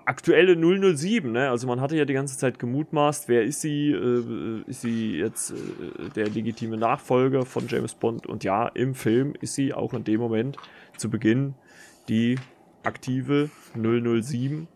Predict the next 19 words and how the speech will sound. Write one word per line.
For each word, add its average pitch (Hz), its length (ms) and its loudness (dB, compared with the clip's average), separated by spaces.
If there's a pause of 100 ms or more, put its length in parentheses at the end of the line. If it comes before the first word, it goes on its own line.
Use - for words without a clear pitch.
(680)
ähm, 113 480 -2
was - 340 -2
später 139 360 4
noch 135 120 0
zu - 160 -6
einem 127 140 -4
kleinen 123 260 6
Running 120 300 2
Gag 139 220 2
führt, 175 340 0
äh, 123 460 0
äh, - 40 -6
aber - 200 -6
dazu 120 240 -2
ein 135 100 -4
bisschen 143 260 2
<laughs> - 20 -4
später 123 300 8
mehr. 123 260 4